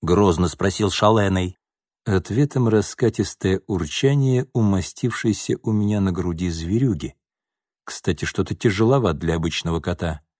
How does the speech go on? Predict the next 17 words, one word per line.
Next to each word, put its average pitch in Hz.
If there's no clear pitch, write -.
Да 127
зубы 113
подлиннее 101
будут, 95
если 101
не 98
ошибаюсь. 95
Тем 85
не 85
менее, 92
поднял 87
руку 117
и -
погладил 101
его 90
по 104
голове. 107